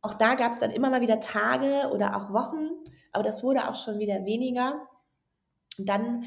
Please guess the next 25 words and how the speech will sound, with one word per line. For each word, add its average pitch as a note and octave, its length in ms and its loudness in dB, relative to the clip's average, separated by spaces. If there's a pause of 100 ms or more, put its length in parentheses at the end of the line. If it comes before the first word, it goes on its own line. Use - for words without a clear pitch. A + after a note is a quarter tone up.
(320)
gab's A3 280 -2
bei G#3 80 0
mir G#3 280 -2
ein G#3+ 160 -2
Erlebnis, A#3+ 960 -2
ähm, G3+ 760 -2 (460)
an G#3 240 -2
dem G3+ 720 2 (580)
vierzehnten G3+ 840 -4
Juni G#3+ 380 -2
zwanzig F#3+ 1080 -6 (220)
einundzwanzig, B3 1400 -4
wo F#3+ 220 -4
ich G3 440 -8 (100)
am G3 160 -6
Abend G#3 280 -2
vorher G#3 300 -2
getrunken A#3 560 -8
hatte A3 420 -6 (800)
und G3 400 -2
weil G3 140 -2
ich G3+ 120 -8
mich G3+ 160 -8
belohnt G#3 380 -2
hatte C4+ 440 -4